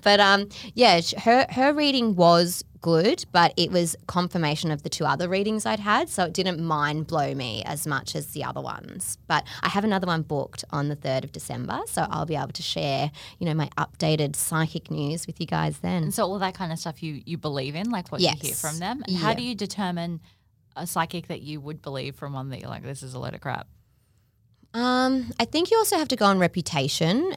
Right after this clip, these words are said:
Speaker 1: and other people's experiences. And I have, um, a friend who, um, her, well, two friends, they, their brother passed away, but sh-, the wife is also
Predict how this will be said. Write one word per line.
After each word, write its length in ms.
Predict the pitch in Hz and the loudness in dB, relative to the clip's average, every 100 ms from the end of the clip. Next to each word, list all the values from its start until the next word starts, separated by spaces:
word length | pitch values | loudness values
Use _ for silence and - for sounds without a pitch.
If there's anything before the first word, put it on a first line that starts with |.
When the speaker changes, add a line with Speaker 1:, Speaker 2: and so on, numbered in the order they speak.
| - | 0
Speaker 1:
and 180 | 160 | 0
other 180 | - 147 | 0 -2
people's 360 | 151 151 151 147 | -2 -2 -2 -2
experiences. 1120 | 143 - 147 147 139 143 - - 170 240 - | -4 -4 -2 0 0 0 -2 -2 0 0 -2
And 180 | - 156 | 0 2
I 80 | |
have, 400 | 156 165 160 165 165 | 2 0 0 -2 -4
um, 280 | 170 160 160 | -4 -2 -4
a 80 | |
friend 680 | 156 - 156 147 143 147 147 - - | -8 -4 -2 0 0 -2 -4 -8 -6
who, 480 | 160 156 147 143 139 | -4 -2 -2 -4 -4
um, 340 | - 143 139 143 | -4 -4 -4 -6
her, 420 | - 151 143 147 - | -4 -2 -2 -4 -6
well, 140 | 135 - | -10 -8
two 200 | 196 185 | -8 -6
friends, 420 | 156 139 160 165 - _ _ | -4 -4 -6 -8 -16 _ _
they, 240 | 156 147 131 - | -10 -8 -10 -10
their 100 | 147 | -4
brother 260 | 160 165 165 | 0 0 0
passed 300 | 143 143 - | -2 -2 -4
away, 140 | 147 | -6
but 220 | 147 131 - _ - | -6 -10 -14 _ -18
sh-, 220 | - - - | -18 -16 -14
the 100 | 143 | -2
wife 320 | 139 139 156 | 0 0 -2
is 100 | 139 | -6
also 380 | 123 - 131 | -6 -4 -6